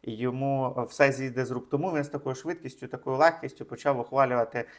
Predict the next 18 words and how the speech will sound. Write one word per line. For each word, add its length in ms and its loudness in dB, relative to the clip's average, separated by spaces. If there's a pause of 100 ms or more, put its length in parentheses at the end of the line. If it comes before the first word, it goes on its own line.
(160)
всі 280 4
рішення 460 2
без 180 -4
жодних 440 -2
гальмів. 380 -8 (440)
Якщо 300 4
раніше 400 2
там 200 2
його 140 -6
помічники 560 -10
ховали 420 2
ці 140 -12
всі 180 -14
десь 180 -10
документи, 560 -8
заговорювали 500 -4
йому 180 -8
зуби, 300 -4